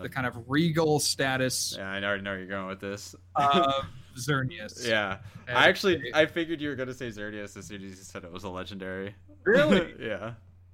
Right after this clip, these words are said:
Speaker 1: Okay, interest-, why is that?
Speaker 2: I don't know. I don't know. Like, I feel like Xerneas has,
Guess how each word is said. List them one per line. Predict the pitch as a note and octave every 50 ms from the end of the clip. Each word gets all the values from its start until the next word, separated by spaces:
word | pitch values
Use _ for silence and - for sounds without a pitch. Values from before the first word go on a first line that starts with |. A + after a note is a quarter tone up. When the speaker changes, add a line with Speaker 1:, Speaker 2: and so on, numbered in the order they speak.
| - - - E3+ F3
Speaker 1:
Okay, | - - D#3+ - -
interest-, | A3+ A#3+ - C#4+ - - -
why | F#3 F#3+ G3+ A#3
is | A#3 A#3 A#3
that? | C4 B3 A3 D3+ F#2+ - - - - - - - - -
Speaker 2:
I | - D#3
don't | D#3+ D#3+ E3
know. | E3+
I | D3+ A#2+ G#2+ G2 G2+ A#2
don't | A#2 A2+
know. | A2+ A2 G2+ G2 F#2
Like, | F#2+ G2 G2+ -
I | E2+ G#2+
feel | - C3+ B2
like | A#2 A2
Xerneas | G#2+ G2+ G#2 G2+ G2+ G#2+ G#2+ G#2 G2
has, | G#2+ G2+ F#2+ - -